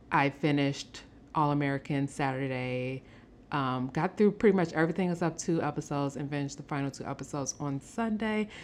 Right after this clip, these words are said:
So here we are. We're about to get into this. You guys know I got some notes, because if I binge it, I gotta have some notes. And I think this is gonna be an interesting conversation. I'm gonna try to not make this be over an hour long like Outer Banks, because <laughs>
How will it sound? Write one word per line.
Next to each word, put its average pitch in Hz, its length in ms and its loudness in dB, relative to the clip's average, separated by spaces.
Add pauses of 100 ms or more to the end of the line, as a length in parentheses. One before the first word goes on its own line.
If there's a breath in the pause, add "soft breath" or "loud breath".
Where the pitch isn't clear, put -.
(180 loud breath)
So 247 240 2
here 240 240 2
we 202 340 2
are. 190 300 2
We're 180 60 4
about 165 240 -2
to 160 60 -8
get 175 140 -2
into 180 240 0
this. 170 300 2
You 160 60 0
guys 151 280 0
know 165 140 0
I 147 100 0
got 143 220 -4
some 147 320 -2
notes, 185 340 0
because 151 480 -4
if 143 140 -6
I 139 80 -4
binge 170 320 2
it, 175 180 0
I 151 60 -4
gotta 151 240 -4
have 165 260 -4
some 185 180 0
notes. 190 380 0 (800 loud breath)
And 175 120 4
I 185 80 4
think 240 160 6
this 294 80 4
is 220 80 2
gonna 160 160 4
be 151 100 2
an 131 80 0
interesting 139 380 -2
conversation. 139 640 -2
I'm 147 80 -2
gonna 196 280 4
try 208 380 2
to 202 280 0
not 170 360 -2
make 156 200 -2
this 156 180 0
be 156 460 0 (360 loud breath)
over 165 280 6
an 160 100 4
hour 156 320 4
long 151 320 4
like 143 200 0
Outer 147 260 2
Banks, 147 520 -2
because 165 760 2
<laughs> - 40 6